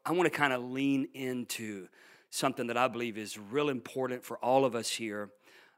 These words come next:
Those that are listening by live stream, we welcome you this morning, and I pray that you'll be encouraged and challenged as you listen to this word. Let's, let's pray over the word. Father, we thank you for the honor of knowing you, Lord. We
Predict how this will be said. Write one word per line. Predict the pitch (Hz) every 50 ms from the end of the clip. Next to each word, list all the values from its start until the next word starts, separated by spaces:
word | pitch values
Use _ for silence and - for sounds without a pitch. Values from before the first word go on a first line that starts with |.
| _
Those | - 120 123 123 110
that | 123
are | 117 113
listening | 117 120 131 127 - - 127 120 113 104
by | 107 107
live | 110 110 113 117 120 120 117
stream, | - - - 123 117 117 110
we | 107 110
welcome | 104 101 117 117 120 - - 117 113
you | 113
this | 107 107 104 - -
morning, | 120 120 120 127 123 120 113 113 107 - - - - - - - _ _
and | - 107 110 110 120 - -
I | 107 113
pray | 107 - - 127 120
that | 113 117 - -
you'll | 120
be | 113 107 117
encouraged | 107 104 - - - 143 131 127 123 120 101 -
and | 107 104 -
challenged | - - 127 117 120 120 120 117 101 -
as | 113 104 101
you | 110 110 107
listen | 110 120 117 - - 123 107 104
to | - 110
this | 98 110 101 - - 104
word. | 95 101 107 107 104 101
Let's, | 110 151 160 156 - - -
let's | 170 175 -
pray | - - - 151 135 127
over | 117 107
the | - 110
word. | 104 104 107 107 107 107 -
Father, | - 147 147 147 143
we | 123 127
thank | 113 - - 147 147 147 147 -
you | 127 131 131 123 113 - _ _ _ _ _ _ _ _ _ - - - - -
for | - 127
the | 127 123
honor | 120 123 135 143 143 139 139 135 135 - - - - - - - - - - - _ _
of | - - 107
knowing | 127 131 143 151 156 156 147 143
you, | 139 139 135 135 131
Lord. | 127 123 123 127 120
We | 110 123 139 143 147 147 143 135 143